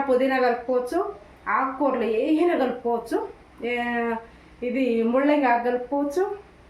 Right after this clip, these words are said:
మెంతికూర చేదుగా ఉంటుంది కొంచెం, అది టేస్ట్ అనిపించదు. ఆ, కాబట్టి మిగతా ఆకులు ఏదైనా కలుపుకోవచ్చు. ఇందులో కాయలు కలుపుకోవచ్చు, గడ్డలు కలుపుకోవచ్చు,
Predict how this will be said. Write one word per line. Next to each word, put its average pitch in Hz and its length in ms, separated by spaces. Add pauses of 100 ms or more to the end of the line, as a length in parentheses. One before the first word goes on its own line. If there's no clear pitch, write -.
(340)
మెంతికూర 302 400
చేదుగా 269 420
ఉంటుంది 240 260
కొంచెం, 233 360 (300)
అది 226 180
టేస్ట్ 254 360
అనిపించదు. 233 680 (640)
ఆ, 240 140
కాబట్టి 285 480
మిగతా 320 320
ఆకులు 277 260
ఏదైనా 277 340
కలుపుకోవచ్చు. 247 720 (1500)
ఇందులో 247 240
కాయలు 285 440
కలుపుకోవచ్చు, 269 680 (880)
గడ్డలు 262 320
కలుపుకోవచ్చు, 254 680